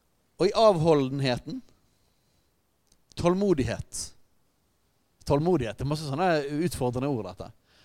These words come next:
Hva er tålmodighet for noe? Det er å tåle noe lenge. Det betyr å vente.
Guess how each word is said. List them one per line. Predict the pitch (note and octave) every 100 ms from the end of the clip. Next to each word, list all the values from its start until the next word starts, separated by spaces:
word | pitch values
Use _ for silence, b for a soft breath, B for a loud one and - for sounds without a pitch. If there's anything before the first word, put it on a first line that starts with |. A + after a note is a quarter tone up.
| b
Hva | - G3
er | G#3
tålmodighet | G#3 A3 F3 B2+ -
for | B2
noe? | G#2 G2+ _ _ _ _ _ _ _ _ _ - b b b
Det | C3+ D#3
er |
å | -
tåle | D3 E3+ G3+ G3 C3
noe | C3 D3 B2+
lenge. | A#2 B2 B2 F#2 - _ _ _ _ _ _ _ _ _ _ _ _ _ _ _ _ _ _ _ -
Det | C#3
betyr | C#3+ E3
å | D3
vente. | D3 E3 F3 -